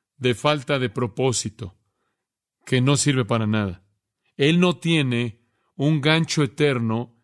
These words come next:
en el cual puede enganchar su vida y decir, "Oye, yo pertenezco aquí, aquí es donde me voy a quedar".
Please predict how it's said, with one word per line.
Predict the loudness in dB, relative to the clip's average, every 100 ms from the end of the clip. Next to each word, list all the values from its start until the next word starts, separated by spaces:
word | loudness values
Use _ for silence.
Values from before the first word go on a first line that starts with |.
| _
en | -4 0
el | 0 0
cual | 0 0 0
puede | -2 2 2 0 -2 -4 -4
enganchar | -2 0 0 0 0 0
su | -2
vida | 0 -2 -4 -14 _ _ _
y | 0
decir, | 2 4 4
"Oye, | 4 2 0 -4 _ _
yo | -2 0
pertenezco | 0 0 0 2 2 0 -6
aquí, | -4 -8 -8 _ _ _
aquí | -4 0 2
es | 2
donde | 0 -4
me | -2
voy | 0 0
a | 0
quedar". | -2 -4 -4